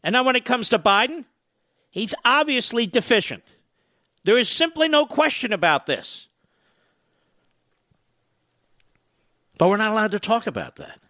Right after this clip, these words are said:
Meanwhile, when it comes to President Trump, you can talk about whatever you want. His past, his marriages, his kids, his wife,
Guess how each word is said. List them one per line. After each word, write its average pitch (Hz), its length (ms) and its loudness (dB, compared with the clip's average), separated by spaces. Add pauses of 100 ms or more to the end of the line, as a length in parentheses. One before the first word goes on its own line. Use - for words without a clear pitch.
(220)
Meanwhile, 190 420 2
when 165 140 0
it 156 60 -6
comes 180 240 -4
to 156 80 -4
President 131 480 -2
Trump, 170 260 -2
you 240 60 -6
can 226 100 -8
talk 160 120 2
about 156 200 0
whatever 170 240 0
you 175 140 0
want. 208 240 -4 (760)
His 113 180 -4
past, 151 600 0 (1400)
his 110 180 -6
marriages, 160 760 0
his 107 160 -10
kids, 196 800 -2
his 113 200 -10
wife, 190 540 0